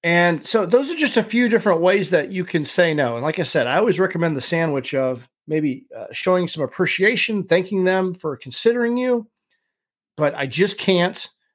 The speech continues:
Don't leave them an out. Like, don't, don't say, "Hey, it's, I, I, I don't have enough time," or X amount of resources, because they will help you find those resources, and then you're gonna feel guilty, and you're gonna get,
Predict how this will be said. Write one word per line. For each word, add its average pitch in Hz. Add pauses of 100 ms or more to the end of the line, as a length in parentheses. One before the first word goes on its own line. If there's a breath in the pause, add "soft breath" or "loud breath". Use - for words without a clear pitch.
(120)
Don't 185
leave 247
them 240
an 233
out. 190 (120)
Like, 135
don't, 180
don't 180
say, 202
"Hey, 180
it's, -
I, 160
I, 156
I 147
don't 156
have 156
enough 156
time," 226 (460 soft breath)
or 139 (120)
X 185
amount 175
of 151
resources, 185
because 139
they 160
will 135
help 175
you 143
find 180
those 170
resources, 160
and 135
then 135
you're 135
gonna 131
feel 135
guilty, 143
and 135
you're 131
gonna 131
get, 127